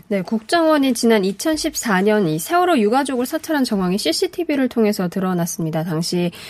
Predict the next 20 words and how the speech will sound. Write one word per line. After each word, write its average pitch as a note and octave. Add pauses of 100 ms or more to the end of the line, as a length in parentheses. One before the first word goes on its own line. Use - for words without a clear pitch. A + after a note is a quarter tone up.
(140)
어, E3+
단식을 B3
하던 B3
김용호 C4
씨의 G#3+
건강 A#3
상태 A#3
등을 F#3+
파악해서 A3
청와대에 C4+
보고돼서, G#3+ (420)
어, E3+
이 F3
세월호 D#4+
특조위가 D#4
이에 F3+
대한 F3
수사를 G3
요청을 D#3+
했습니다. D3+